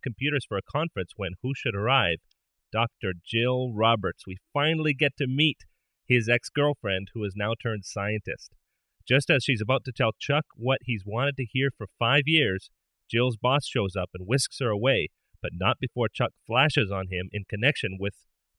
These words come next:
bioweapons. Now, Team Bartowski has to figure out what's about to happen and stop a convention full of brilliant scientists from being the next test subjects for a virus. While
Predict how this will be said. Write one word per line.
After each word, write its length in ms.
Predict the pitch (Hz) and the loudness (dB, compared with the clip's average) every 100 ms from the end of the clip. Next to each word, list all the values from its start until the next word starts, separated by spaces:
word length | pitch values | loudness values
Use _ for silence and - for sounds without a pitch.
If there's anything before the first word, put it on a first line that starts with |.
| _ | _
bioweapons. 840 | 95 104 95 95 - 58 55 - - _ _ _ _ - | 4 4 4 0 -4 -10 -12 -20 -20 _ _ _ _ 0
Now, 280 | 107 131 101 | 4 4 2
Team 220 | - 139 127 | 2 0 4
Bartowski 520 | 110 - 127 - 107 | 2 2 0 0 -4
has 120 | 107 - | -4 -6
to 80 | - | -4
figure 260 | 135 113 117 | -2 2 2
out 140 | 123 | 2
what's 200 | 113 123 | 0 -4
about 240 | 95 113 120 | 0 0 -2
to 80 | 98 | 0
happen 380 | 120 147 85 87 - _ | 0 2 -2 -8 -10 _
and 100 | 98 | -8
stop 320 | - - 127 - | -8 -2 0 0
a 60 | 113 - | -4 -4
convention 560 | 110 92 117 143 107 - | -6 0 -2 0 -6 -4
full 140 | 131 | -4
of 60 | 104 - | -4 -4
brilliant 400 | 107 127 143 120 | -2 0 0 -2
scientists 600 | - 135 156 135 82 - - | -4 0 0 0 -2 -6 -6
from 160 | 110 98 | -6 0
being 180 | 135 110 | 0 0
the 80 | |
next 380 | 98 120 - - - - - | 0 0 -2 -8 -18 -14 -2
test 240 | 151 151 - | -2 -2 -8
subjects 480 | - 104 95 101 - | -4 -2 0 -4 -4
for 100 | 101 | -8
a 60 | 87 - | -8 -2
virus. 520 | 98 117 92 73 _ _ _ _ _ _ _ | 0 0 -2 -8 _ _ _ _ _ _ _
While 160 | 104 | 2